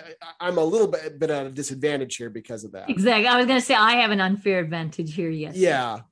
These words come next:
Speaker 2: <laughs>
Speaker 1: Let me try to explain a couple things, though, that, um, maybe criticisms of what you're saying, but maybe not even truly criticisms.
Speaker 2: Actually, I don't mind. You can criticize all you want. I've, I've,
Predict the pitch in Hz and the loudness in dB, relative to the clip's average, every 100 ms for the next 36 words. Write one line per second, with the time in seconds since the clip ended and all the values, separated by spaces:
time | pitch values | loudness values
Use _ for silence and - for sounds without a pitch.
0 | _ 220 180 175 226 311 370 247 - 233 | _ -12 -10 -2 2 4 2 -2 -4 2
1 | 254 220 - - 196 202 196 190 170 156 | 2 2 0 -2 0 2 4 2 -2 -8
2 | _ _ _ - 165 190 175 151 - 156 | _ _ _ -16 -10 -10 -8 -10 -4 -2
3 | 143 131 131 120 113 110 151 143 - - | -2 -4 -6 -6 -6 -4 -2 -2 -4 -10
4 | 156 147 135 123 117 _ _ _ _ _ | -2 -2 -2 -4 -10 _ _ _ _ _
5 | - _ _ _ _ _ _ _ - 175 | -20 _ _ _ _ _ _ _ -20 -12
6 | 202 262 330 320 285 190 - _ - - | -4 -2 -2 -2 -2 -4 -14 _ -20 -4
7 | 247 254 - 240 247 247 240 - 196 214 | -4 0 -2 -2 -4 -2 -4 -2 0 0
8 | 208 202 214 214 208 208 202 254 311 302 | 0 0 2 4 2 0 -4 -4 -4 2
9 | 285 247 214 185 160 - 196 196 165 - | 2 4 2 0 -4 -8 -4 0 0 -2
10 | - 160 135 - 95 87 87 - - _ | -8 -4 -4 -6 -10 -14 -20 -20 -20 _
11 | _ _ _ _ 277 330 262 233 302 311 | _ _ _ _ -2 0 2 4 4 2
12 | 214 202 190 208 214 202 180 165 175 165 | 2 0 -2 -2 -4 -4 -8 -8 -8 -8
13 | 156 151 147 147 147 151 180 190 170 170 | -8 -10 -10 -12 -14 -6 -2 -2 -2 -4